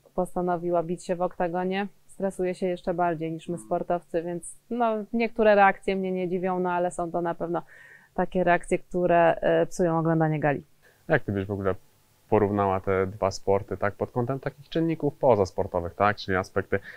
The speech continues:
Speaker 2: finansowe, medialne, bo ja uważam, że nawet twoja obecność gdzieś na środku karty w Prime pewnie rozpoznawalnie dała ci więcej niż, e, te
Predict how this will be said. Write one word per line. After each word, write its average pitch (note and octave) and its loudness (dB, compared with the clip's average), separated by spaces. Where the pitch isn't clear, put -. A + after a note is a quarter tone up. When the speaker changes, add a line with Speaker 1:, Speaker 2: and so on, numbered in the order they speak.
Speaker 2:
finansowe, G#2 2
medialne, G2+ 0
bo G2 -2
ja G#2 4
uważam, G#2+ 0
że G#2+ -2
nawet A#2 0
twoja G#2+ 0
obecność G2+ -2
gdzieś - -4
na G2 -2
środku G#2+ -4
karty A2+ -2
w - -10
Prime G2 0
pewnie A#2+ 4
rozpoznawalnie G#2+ -2
dała G2+ 4
ci G#2+ -8
więcej G#2+ 0
niż, G#2 -4
e, G#2 0
te G2+ 0